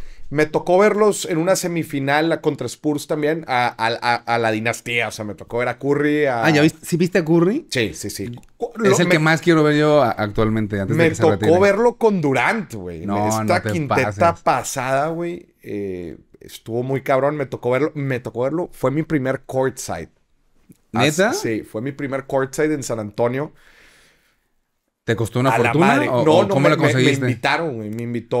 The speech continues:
Speaker 1: una em-, una empresa
Speaker 2: No, yo he visto
Speaker 1: amiga,
Speaker 2: cuando voy
Speaker 1: güey.
Speaker 2: a Los Ángeles.
Speaker 1: No, bueno, Los Ángeles es mucho más caro
Speaker 2: Sí,
Speaker 1: que,
Speaker 2: sí,
Speaker 1: que
Speaker 2: sí,
Speaker 1: San
Speaker 2: pero de todas
Speaker 1: Antonio.
Speaker 2: maneras, de todo, cualquiera.
Speaker 1: No, los pre-, yo acabo de ir a Los Ángeles a ver una semifinal, eh, Denver, vi a Jokic,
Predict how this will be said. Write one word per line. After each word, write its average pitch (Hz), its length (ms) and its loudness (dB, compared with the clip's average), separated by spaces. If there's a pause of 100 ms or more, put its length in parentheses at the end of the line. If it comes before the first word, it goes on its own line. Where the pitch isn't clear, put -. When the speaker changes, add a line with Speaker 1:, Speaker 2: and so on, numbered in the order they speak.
(100)
Speaker 1:
una 143 220 -2
em-, 139 180 -6
una 139 160 -2
empresa 143 640 0
Speaker 2:
No, 113 80 0
yo 113 240 2
he 131 40 4
visto 139 200 2
Speaker 1:
amiga, 151 160 2
Speaker 2:
cuando 170 160 4
voy 120 140 2
Speaker 1:
güey. - 20 2
Speaker 2:
a 160 80 4
Los 135 200 -2
Ángeles. 131 720 -2 (300)
Speaker 1:
No, 190 180 4
bueno, 190 220 0
Los 185 260 2
Ángeles 240 160 2
es 240 80 4
mucho 214 220 0
más 131 180 0
caro 135 280 0
Speaker 2:
Sí, 233 100 2
Speaker 1:
que, 123 80 0
Speaker 2:
sí, 113 160 2
Speaker 1:
que 165 60 4
Speaker 2:
sí, 156 40 4
Speaker 1:
San 135 120 -2
Speaker 2:
pero 123 80 -2
de 120 60 -4
todas 143 180 6
Speaker 1:
Antonio. 143 160 2
Speaker 2:
maneras, 147 140 2
de 120 120 0
todo, 120 320 -2
cualquiera. 110 1000 0 (460)
Speaker 1:
No, 139 180 0
los 127 160 -2
pre-, 131 200 -4
yo 151 240 2
acabo 185 320 2
de 165 60 2
ir 170 40 2
a 190 60 0
Los 147 160 -2
Ángeles 160 520 -6 (140)
a 101 540 -6
ver 117 240 -2
una 143 180 -4
semifinal, 123 840 -6 (180)
eh, 104 420 -8
Denver, 131 680 -6 (640)
vi 135 160 -2
a 139 120 0
Jokic, 139 540 -4